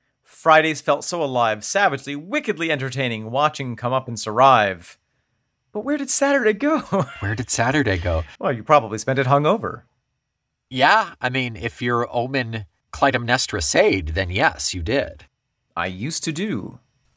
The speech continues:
Speaker 2: Uh, you, uh, in your, your past days.
Speaker 1: Or if you are Jesus of Nazarene, you spend Saturday undying.
Speaker 2: Undying.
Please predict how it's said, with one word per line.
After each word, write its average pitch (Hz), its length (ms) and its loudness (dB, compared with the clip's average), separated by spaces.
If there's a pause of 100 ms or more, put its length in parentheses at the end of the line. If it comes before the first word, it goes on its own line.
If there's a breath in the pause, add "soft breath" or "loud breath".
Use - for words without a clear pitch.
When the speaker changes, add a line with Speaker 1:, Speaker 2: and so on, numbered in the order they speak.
Speaker 2:
Uh, 92 60 -2
you, 95 320 0
uh, 110 60 4
in 113 300 0
your, 127 220 4
your 117 120 -2
past 120 440 0
days. 80 460 -2 (140 loud breath)
Speaker 1:
Or 170 340 6
if 139 240 -6
you 147 180 -4
are 123 460 0 (220)
Jesus 107 340 -8
of 101 80 -12
Nazarene, 127 720 -2
you 104 280 -8
spend 101 400 -2
Saturday 92 640 -2 (460)
undying. 139 1200 2 (240)
Speaker 2:
Undying. 87 580 2